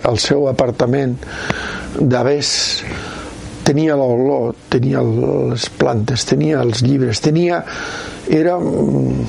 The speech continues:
un, no dic una delegació, una ambaixada, un, una extensió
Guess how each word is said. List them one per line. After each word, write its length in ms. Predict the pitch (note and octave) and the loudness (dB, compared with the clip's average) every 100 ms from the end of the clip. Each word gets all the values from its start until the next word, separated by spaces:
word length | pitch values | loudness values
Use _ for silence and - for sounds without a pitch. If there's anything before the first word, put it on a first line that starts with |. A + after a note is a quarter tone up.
| - - - - - - | -4 -4 -4 -6 -6 -4
un, 300 | E3 C#3 A#2+ A2 - - - - - - - - - - - | 0 2 2 0 -4 -10 -8 -10 -10 -12 -14 -14 -14 -6 0
no 80 | C#3 | 2
dic 220 | C#3 C#3+ D#3+ | 2 2 2
una 140 | C#3 | 2
delegació, 560 | C3+ B2+ A#2+ - D3 D3+ C3 | 2 2 0 2 2 2 0
una 160 | B2 | 0
ambaixada, 680 | B2 A#2 B2 - C#3+ D3 D3 D#3+ - - - - - - - - | 0 0 0 2 2 2 0 -2 -8 -16 -14 -14 -14 -16 -8 -2
un, 720 | C#3 C#3 C#3 B2+ A#2 A2+ A2+ G#2 G2+ - - - - - - - - | 2 2 4 4 4 2 0 -2 -4 -8 -8 -8 -10 -10 -10 -2 0
una 160 | D#3 D3 | 2 0
extensió 800 | - - C3+ A#2+ - C3 C3+ | -2 0 2 2 0 2 2